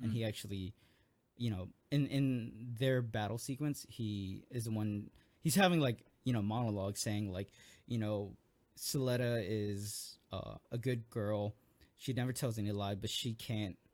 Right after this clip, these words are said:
Speaker 1: um, she can't protect you and, and guide you, you know, through this world." So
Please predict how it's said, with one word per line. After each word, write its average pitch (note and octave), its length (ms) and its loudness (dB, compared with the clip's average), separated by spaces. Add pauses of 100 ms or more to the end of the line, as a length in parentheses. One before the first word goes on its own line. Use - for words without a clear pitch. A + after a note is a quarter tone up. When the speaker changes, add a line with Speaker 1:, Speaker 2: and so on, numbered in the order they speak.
(360)
Speaker 1:
um, E2+ 460 -4 (760)
she - 160 0
can't E3+ 260 2
protect A#2+ 420 -6
you A2+ 160 -2
and, G2 220 -2
and G#2 220 -2
guide G#2 320 -2
you, F#2 280 -4 (640)
you A2+ 80 0
know, G#2 100 0
through A2+ 180 -4
this G2+ 200 -2
world." G#2 340 -6 (140)
So G#2 240 -2